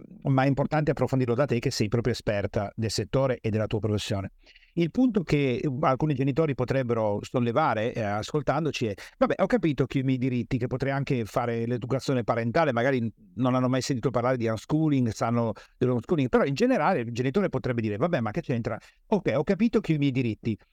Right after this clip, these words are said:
ma perché do-, non dovrei fargli fare la scuola? Perché non dovrei mandarli a scuola? Che differenza c'è fra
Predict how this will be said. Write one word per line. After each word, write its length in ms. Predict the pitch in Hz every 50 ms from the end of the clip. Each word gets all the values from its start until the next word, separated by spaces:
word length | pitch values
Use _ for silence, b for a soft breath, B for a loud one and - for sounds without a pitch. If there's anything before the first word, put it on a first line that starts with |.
| _ _ - - _ - - -
ma 140 | 127 135 117
perché 360 | - 139 120 - 262 285 220
do-, 160 | - 143 123
non 160 | 123 131 131
dovrei 220 | 131 127 120 123 123
fargli 260 | - - 123 123 113
fare 200 | - 139 120 117
la 80 | 110 113
scuola? 460 | - - - 131 120 110 104 101 104 - B B B B
Perché 280 | B - 214 - - 165
non 120 | 143 139
dovrei 200 | 127 120 127 127
mandarli 280 | 120 120 120 120 117 117
a 20 | 113
scuola? 380 | - - 127 120 113 110 107 107 - _ _
Che 100 | - -
differenza 440 | 269 269 - - 233 202 160 - 165
c'è 240 | 143 - 165 139 117
fra 340 | - - 123 123 120 117